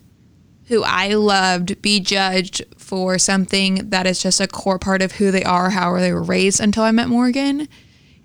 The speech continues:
And it crushed my soul. So coming from that side while she pulls this up,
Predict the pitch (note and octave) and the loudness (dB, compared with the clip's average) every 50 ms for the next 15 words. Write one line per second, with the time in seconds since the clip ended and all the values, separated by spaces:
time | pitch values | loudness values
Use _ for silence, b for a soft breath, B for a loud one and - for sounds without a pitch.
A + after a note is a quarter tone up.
0 | b - A3 G3+ G3 G3 F#3+ F#3+ F#3+ F#3+ F3 - - - - - G3 - - - | b -2 0 2 2 2 2 2 2 2 0 -4 -8 -6 -4 -4 -4 -4 -6 -4
1 | - F#3+ F#3 - - G3 F#3 F3+ F#3 - - F#3 F3 F3 F3+ F#3 - F#3+ - - | -2 -2 -2 -2 -2 -2 0 0 0 0 0 2 2 2 2 2 0 -2 0 0
2 | F#3+ F#3+ F3+ - - F#3+ F#3+ F#3+ - - - F#3 F3+ F3+ F3+ F#3+ F#3+ - F#3+ - | 0 0 0 0 0 0 0 0 -2 -2 -2 -2 0 0 0 0 0 -2 -2 0
3 | - F#3 F3+ - F3+ F3 - - F3+ F3 F3+ F#3+ - - | 0 0 0 0 0 0 0 0 0 0 0 -2 -2 -4